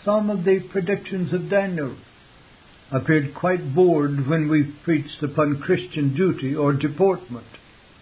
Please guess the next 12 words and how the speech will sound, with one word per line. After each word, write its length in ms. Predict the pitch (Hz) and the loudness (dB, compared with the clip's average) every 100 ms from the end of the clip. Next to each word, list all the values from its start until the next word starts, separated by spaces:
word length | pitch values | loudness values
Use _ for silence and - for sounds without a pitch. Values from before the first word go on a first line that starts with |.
| - - - - | -20 -20 -20 -2
Yet 180 | 143 147 | -2 4
they 240 | 160 143 - - | 4 4 0 -4
certainly 400 | 185 208 - 180 | -2 -2 -2 -2
needed 520 | 151 175 202 143 143 | 2 2 0 -2 0
the 80 | 151 | 0
latter, 500 | 151 185 143 131 117 - | 4 4 2 -6 -10 -6
for 220 | 139 139 135 - - - - | -2 -2 -4 -18 -20 -20 -2
they 80 | 135 | 2
were 160 | 143 143 | 4 2
quite 440 | - 165 170 - | 0 2 2 0
deficient 600 | 143 143 190 175 131 127 | -4 2 0 0 -6 -6
therein. 460 | 143 127 123 117 | 0 0 0 -2